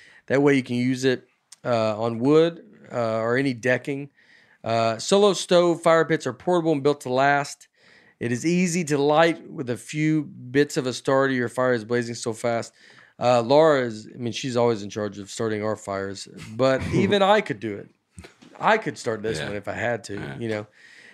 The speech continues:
Speaker 1: Uh, buy our fire pit during the spring sale and get a free stand, making your Solo Stove even more useful. Make the spring one to remember with a smokeless fire pit from Solo Stove and get a free stand with any purchase of a fire pit. Just use our promo code Nate at checkout.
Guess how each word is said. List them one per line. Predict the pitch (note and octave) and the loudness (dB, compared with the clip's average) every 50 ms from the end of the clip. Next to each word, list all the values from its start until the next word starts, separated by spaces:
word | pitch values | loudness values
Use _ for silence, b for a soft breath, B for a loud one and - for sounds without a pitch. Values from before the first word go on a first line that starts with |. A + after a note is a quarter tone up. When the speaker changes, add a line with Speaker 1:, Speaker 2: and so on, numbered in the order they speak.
| B B B | B B B
Speaker 1:
Uh, | A#2+ B2 C3 C3 | 2 4 4 4
buy | B2+ D#3+ E3+ F#3+ | 4 6 6 6
our | G3+ G3+ F3 | 6 4 2
fire | - G3 F#3 F3+ F3+ E3+ | 2 4 4 4 4 2
pit | F3 F3+ F3+ D#3+ | 2 0 2 2
during | D#3+ D#3 C#3 | 2 2 2
the | C#3 C#3 C3 | 0 -2 -2
spring | A#2+ - - - E3+ F3 E3 | -4 -6 -2 0 2 2 2
sale | D#3+ - - D3+ C#3+ C#3+ | 0 -2 0 0 0 0
and | C#3+ C3+ | 0 -2
get | C3 A#2 | -2 -2
a | A2+ | -2
free | - - E3+ F#3 F3+ | -4 -4 -2 -2 -2
stand, | E3 - - D3+ C#3+ C#3 C3+ C3 | -2 -2 0 2 2 2 2 2
making | C3 B2+ B2 - B2 A#2 | 2 0 0 -2 -6 -10
your | A2+ A2 | -10 -6
Solo | - - C3+ B2+ C3 A#2+ | -2 0 0 2 0 0
Stove | A#2+ - A#2+ A2 A2 A#2 | -2 -2 -4 -4 -2 -2
even | A#2+ A#2 A2+ A2 | -2 -4 -4 -4
more | A2 A#2+ B2 B2+ | -4 -4 -4 -2
useful. | A#2 G#2+ G#2 G2+ - - G#2+ G2+ G2+ _ _ _ _ _ _ _ _ _ _ _ _ _ _ _ - - B B B B B B B B B B | -2 -4 -6 -8 -10 -10 -10 -12 -12 _ _ _ _ _ _ _ _ _ _ _ _ _ _ _ -20 -20 B B B B B B B B B B
Make | - D3+ F#3 F#3 F3 | 2 2 2 2 0
the | F3+ | -2
spring | E3 - - E3 D#3+ D#3 D3 C#3 C3 | -4 -2 0 0 2 2 2 0 0
one | B2+ D3+ D#3 D3+ | 0 0 2 2
to | D3+ | 0
remember | C#3+ B2+ C3 B2+ B2 A#2+ A#2+ A#2 A#2 A2+ | 0 0 -2 -2 -2 -2 -4 -6 -6 -8
with | - A#2+ A#2 | -8 -6 -6
a | A2+ | -4
smokeless | - - - E3 D#3 D#3 D3 D3 - | -4 -2 0 2 2 2 0 -4 -4
fire | - C#3 C3 B2 | -2 0 0 0
pit | A#2 C3 A#2+ - | 0 -4 -8 -8
from | - A#2 G#2 | -10 -14 -8
Solo | - - C3+ B2+ B2+ A#2 | -2 0 0 2 0 -2
Stove | - - - A#2 A2+ A2+ G#2+ A2+ | -4 -6 -6 -4 -2 -2 -2 -4
and | A#2+ A#2+ | -2 -2
get | B2+ A#2+ | -2 -2
a | |
free | - - - E3+ F#3+ F3 | -2 -2 -2 -2 0 0
stand | - - E3+ D#3+ D3+ | 0 0 0 0 0
with | C#3 C3+ | 0 0
any | E3 F#3 G#3+ | 2 2 2
purchase | G#3 - F#3+ G3 F#3+ E3 - B2 A2+ - - | 2 2 2 2 2 2 -2 -8 -10 -8 -6
of | B2+ B2 | -6 -6
a | A#2+ | -6
fire | A2 - C3 B2 A#2+ A2 | -4 -2 0 0 0 -2
pit. | - A#2 A#2 A2 | -4 -6 -8 -8
Just | A#2+ B2 A#2 - | -8 -8 -8 -4
use | C#3 D3 C#3+ B2+ A#2 | -2 -2 -2 -2 0
our | A#2 C#3+ D3+ D#3+ E3 | 2 2 4 2 2
promo | D#3+ - E3+ E3+ D#3+ D#3 D3+ D3+ | 2 0 0 2 2 0 0 0
code | - C#3+ C#3 B2 | 0 0 0 0
Nate | A#2+ B2 C3 C#3 C#3+ - | 0 0 0 0 0 -2
at | - C3+ A#2+ - | -4 -10 -10 -10
checkout. | - - B2 A2 - A2 G#2+ | -8 -10 -10 -10 -10 -14 -16